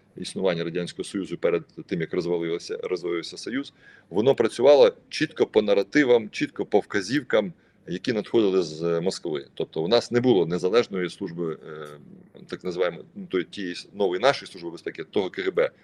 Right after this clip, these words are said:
Воно було, воно діяло все в інтересах от єдиного центру, і саме тому воно і подавляло це відчуття подавленості і несвободи у населення формувалося саме цією су-, структурою. Вона дуже потужна була. Однак, коли я прийшов, вона в-,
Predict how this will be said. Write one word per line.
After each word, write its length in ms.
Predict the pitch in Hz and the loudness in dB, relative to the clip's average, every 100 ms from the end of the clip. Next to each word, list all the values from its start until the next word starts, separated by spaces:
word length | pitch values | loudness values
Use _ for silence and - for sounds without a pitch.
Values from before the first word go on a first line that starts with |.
| _ | _
Воно 200 | 98 135 | 0 2
було, 280 | 117 107 87 _ _ - | 4 4 4 _ _ -4
воно 180 | 101 | -2
діяло 340 | 104 143 160 120 | 0 0 2 2
все 200 | - 101 | 2 2
в 40 | |
інтересах 580 | 98 95 107 120 104 98 | 2 2 4 4 2 -4
от 100 | 98 | -2
єдиного 380 | 95 104 98 92 | -2 0 -2 -4
центру, 460 | - 123 127 101 90 _ _ - | -2 -2 -2 -6 -6 _ _ -10
і 80 | |
саме 260 | - 110 104 | 0 2 2
тому 420 | - 110 131 131 - _ - | 0 0 0 0 -4 _ -8
воно 220 | 92 101 | -4 -2
і 60 | 92 | 2
подавляло 600 | 107 101 104 101 85 78 | 4 4 4 4 4 0
це 180 | - 87 | -2 -2
відчуття 540 | 101 - - 107 95 _ - | -4 -6 0 2 2 _ -2
подавленості 760 | 104 110 104 90 87 - 87 80 | 2 6 4 2 -4 -10 -10 -8
і 260 | 92 87 | -6 -6
несвободи 600 | 85 101 - 104 101 85 87 | -4 -6 -2 0 2 2 2
у 120 | 90 | 0
населення 520 | 95 - 120 95 80 - _ | -2 0 0 0 -6 -8 _
формувалося 560 | - 95 104 110 95 95 | 0 2 8 8 6 0
саме 220 | 98 95 | -4 -4
цією 260 | - 92 92 | -4 -4 -4
су-, 260 | 92 - | -10 -20
структурою. 560 | - - 104 - 85 76 | -12 -8 -6 -4 -2 -4
Вона 180 | 82 90 | -4 -2
дуже 260 | 117 120 | -2 -2
потужна 380 | 131 110 90 80 | -4 -4 -4 -4
була. 240 | 73 73 - | -4 -6 -6
Однак, 360 | 98 135 147 - _ _ | -4 -2 -2 -4 _ _
коли 180 | - 101 | -4 0
я 80 | 101 | 0
прийшов, 360 | 110 - 143 107 | -2 4 4 6
вона 220 | 98 | 4
в-, 120 | 107 | 2